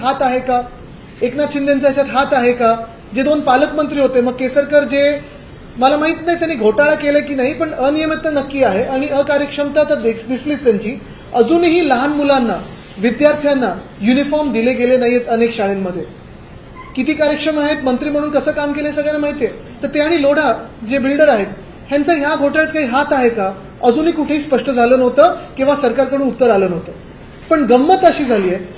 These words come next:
की मागच्या वर्षी आणि ह्या वर्षी मी दोन्ही वर्षानंतर जेव्हा हे घोटाळे आपल्या माध्यमातून लोकांसमोर आणले, आत्ता कुठेतरी भाजप म्हणजे कॉन्ट्रॅक्टर्सना पैसे मिळाल्यानंतर, रस्त्याची कामं घाणेरडी प्रकारे काही मला वाटतं वीस पंचवीस टक्के झाल्यानंतर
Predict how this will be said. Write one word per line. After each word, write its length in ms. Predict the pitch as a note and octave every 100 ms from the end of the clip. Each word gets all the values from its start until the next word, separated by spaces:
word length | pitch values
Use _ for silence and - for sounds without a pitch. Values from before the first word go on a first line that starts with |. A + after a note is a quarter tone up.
| -
की 180 | D#4 C#4
मागच्या 380 | A#3 A3 - F4
वर्षी 340 | D#4+ A3+ G3 - - - - - - -
आणि 160 | C4+
ह्या 180 | D#4+ F4+
वर्षी 320 | D#4 G#3 - F3 - -
मी 100 | A#3
दोन्ही 320 | A#3+ B3 D4 F4
वर्षानंतर 640 | D4+ D4 C#4+ A#3 G3 G3 F#3+ F#3+
जेव्हा 280 | A#3+ C4+ C4+ - -
हे 100 | A3+
घोटाळे 360 | A#3+ B3 C#4 C#4
आपल्या 320 | B3+ C4+ C#4+
माध्यमातून 500 | C4 A3 B3+ B3+ A#3+
लोकांसमोर 520 | G#3+ A3+ C4+ C4 A#3
आणले, 260 | G3 E3+ G3 - - - - -
आत्ता 360 | C4 - G4+
कुठेतरी 460 | G4 F4+ E4+ E4+ E4+
भाजप 360 | A3+ A#3+ C#4+ A#3+ - - - -
म्हणजे 200 | A#3 B3
कॉन्ट्रॅक्टर्सना 640 | C#4+ B3 B3 D4 D4 C#4+ D4+
पैसे 320 | C#4 C4 C#4+
मिळाल्यानंतर, 720 | C#4 C4+ C#4 C#4 C#4 D4 A3 F#3 - - -
रस्त्याची 400 | A3+ A#3 D4 D4
कामं 320 | C#4+ C4 C#4+
घाणेरडी 340 | A3 G#3+ B3+ C#4+
प्रकारे 440 | C#4 C4 C#4 D4
काही 300 | D4 B3+ C4+ C4+ - -
मला 140 | B3+
वाटतं 240 | C4+ C#4+ A#3+
वीस 240 | C#4 C#4+
पंचवीस 300 | C#4+ C4+ C#4
टक्के 240 | C#4 - C4+
झाल्यानंतर 600 | B3 C4 B3 C#4 C#4